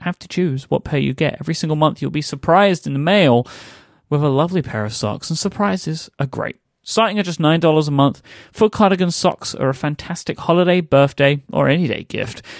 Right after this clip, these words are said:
You could just treat your own feet to a subscription as well, if you like. There's no shame in treating yourself. Foot Cardigan has sock for men, women, and kids, and in a bunch of different styles as well. So if you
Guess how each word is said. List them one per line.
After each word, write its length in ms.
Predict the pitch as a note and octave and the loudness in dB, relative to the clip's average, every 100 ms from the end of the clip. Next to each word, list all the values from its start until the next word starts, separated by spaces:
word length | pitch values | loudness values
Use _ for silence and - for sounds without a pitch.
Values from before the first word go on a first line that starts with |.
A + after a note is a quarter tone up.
| - | -12
You 100 | E3+ | -6
could 120 | F#3+ | -2
just 140 | F3+ - | -4 0
treat 200 | A#3 G#3+ | 0 2
your 260 | F3 E3+ - | 4 4 4
own 180 | G3+ A3+ | 2 2
feet 260 | - A2+ | 0 -2
to 100 | - | -2
a 60 | B2 | -4
subscription 480 | - - C#3 - D#3 | -4 -4 -4 -2 -4
as 100 | D#3 | 2
well, 300 | F#3 D#3 - | 4 4 0
if 140 | - | -2
you 60 | D#3+ | 2
like. 320 | C#3+ C3 - | 2 2 -2
There's 160 | G#3+ A#3+ | -2 2
no 120 | D#3+ | 0
shame 420 | - A2 G#2+ A2 _ _ _ _ | 0 -4 -6 -10 _ _ _ _
in 120 | F3 | -8
treating 320 | - - D3 | -6 -10 -14
yourself. 480 | C#3+ - C#3+ B2+ - - - - | -12 -12 -10 -12 -14 -20 -20 -4
Foot 220 | - G3 | 0 2
Cardigan 440 | G3+ F3+ F3 E3+ | 4 4 4 2
has 180 | C#3+ C#3 | 2 0
sock 260 | - C#3+ - | 2 0 0
for 160 | - | -4
men, 420 | A#2 C3+ D3 D#3+ E3 _ D3 | -2 0 0 -2 -6 _ -4
women, 380 | F3 E3+ E3+ - | 0 0 -2 -2
and 200 | F3+ A3 | -2 0
kids, 440 | G3+ E3+ F3 - - | 2 2 0 -10 -8
and 100 | D3+ | -4
in 80 | D3 | -2
a 60 | |
bunch 320 | C3+ D#3 D#3 - | 0 0 -2 -8
of 160 | B2+ | -8
different 300 | C#3 - D#3+ | -6 -4 -6
styles 500 | - C3+ B2 A#2 A2+ | -4 -2 0 -2 -4
as 120 | A#2 | -8
well. 280 | A2+ G2+ G#2+ | -4 -4 -4
So 160 | A#2 C3 | -4 -4
if 160 | A#2 C#3+ | -4 -2
you 260 | D#3 D#3+ | 0 0